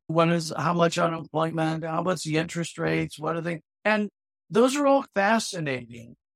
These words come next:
but don't get distracted by the shiny objects. Focus on, is it a good piece of property? Is it in a market that when you come back and look at the newspaper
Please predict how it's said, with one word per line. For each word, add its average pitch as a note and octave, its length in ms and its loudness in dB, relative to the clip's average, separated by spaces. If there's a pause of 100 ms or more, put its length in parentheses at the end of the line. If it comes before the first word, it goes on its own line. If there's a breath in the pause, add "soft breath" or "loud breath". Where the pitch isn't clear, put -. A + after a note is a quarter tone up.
(140)
but D3 200 -2
don't G#3 240 4
get A#3 160 2
distracted F#3 720 0
by D3+ 160 4
the D3 80 -4
shiny D3 480 0
objects. - 560 -8 (260)
Focus F#3 500 0
on, A#2+ 320 -2
is D#3+ 240 0
it E3 60 -2
a E3 60 -2
good F3 260 -4
piece E3 280 -6
of E3+ 100 -6
property? C#3+ 500 0 (380)
Is D#3 240 2
it G3 160 4
in G3 140 -2
a G3 80 0
market E3+ 480 0
that D#3+ 120 0
when D3 140 0
you C#3+ 120 -6
come E3+ 300 -4
back D#3+ 380 2
and C3+ 140 -2
look D3+ 180 0
at D#3+ 80 -10
the D#3+ 80 -4
newspaper D3+ 640 -4